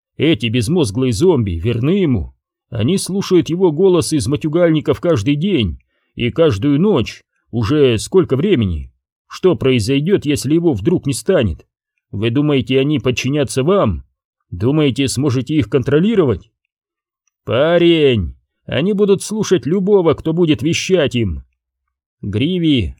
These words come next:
кивнул на громкоговоритель. Парк упер приклад в плечо и прицелился. "Слишком рискованно. Интересно, как ты заговоришь,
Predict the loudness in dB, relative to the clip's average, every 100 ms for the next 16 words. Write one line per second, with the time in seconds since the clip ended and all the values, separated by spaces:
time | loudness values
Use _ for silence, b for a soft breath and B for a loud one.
0 | _ -4 -2 0 0 0 0 0 0 -2
1 | 0 0 0 -2 -6 -10 -16 _ _ _
2 | _ _ _ _ _ _ _ 0 0 0
3 | -2 -6 0 0 0 -2 -2 -2 -2 -4
4 | -8 -6 -2 0 -2 -6 _ _ _ -6
5 | -4 -4 -4 -2 0 0 -2 -2 -2 -4
6 | -8 _ _ _ _ _ -16 -8 -2 0
7 | -2 0 0 0 -2 -2 0 2 2 0
8 | -2 -6 _ _ _ _ _ _ _ -8
9 | -6 -2 0 2 4 2 2 -2 0 -2
10 | 0 0 0 2 2 2 2 0 -4